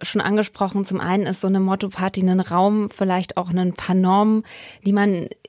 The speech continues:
in sich trägt, gesellschaftliche Normen mal abzulegen, was auszuprobieren, sich sehr ästhetisch zu kleiden. Es entsteht auch eine andere Gruppendynamik.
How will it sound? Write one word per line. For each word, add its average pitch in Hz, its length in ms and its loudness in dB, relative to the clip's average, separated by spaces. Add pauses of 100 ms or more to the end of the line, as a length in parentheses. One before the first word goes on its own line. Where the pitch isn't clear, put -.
(120)
in 233 200 6
sich 208 300 0
trägt, 208 360 -2
gesellschaftliche 190 580 -2
Normen 190 220 2
mal 190 140 0
abzulegen, 202 560 -2
was 190 160 -2
auszuprobieren, 180 1120 -2
sich 185 180 -2
sehr 185 180 -2
ästhetisch 214 580 -2
zu - 140 -4
kleiden. 185 500 0 (560)
Es 190 100 -2
entsteht 196 320 0
auch 180 80 0
eine 185 160 -2
andere 185 300 0
Gruppendynamik. 220 1000 2